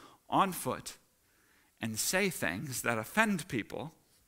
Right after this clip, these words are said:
this is simply what could happen at any time. Verse twenty-seven, "In toil and hardship, through many a sleepless night and hunger and thirst, often without food and cold and exposure."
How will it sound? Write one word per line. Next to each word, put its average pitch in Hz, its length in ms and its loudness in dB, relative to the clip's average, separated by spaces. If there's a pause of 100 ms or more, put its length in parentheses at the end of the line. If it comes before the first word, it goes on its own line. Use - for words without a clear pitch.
(1080)
this - 240 -2
is - 100 0
simply 120 520 -2
what 131 400 -8
could 156 180 -4
happen 151 640 -8
at 135 140 -4
any 151 180 -6
time. 165 320 -8 (1800)
Verse 123 160 -4
twenty-seven, 151 540 0
"In 117 100 -2
toil 185 380 -2
and 143 140 -4
hardship, 113 600 -4 (800)
through 131 140 -6
many 127 240 -2
a 127 60 -2
sleepless 117 500 -4
night 107 240 -4
and 107 120 -10
hunger 117 300 -4
and 107 140 -4
thirst, 107 320 -8
often 104 320 -6
without 104 340 -6
food 120 400 -8
and 101 160 -12
cold 110 400 -6
and 98 120 -10
exposure." 92 800 -10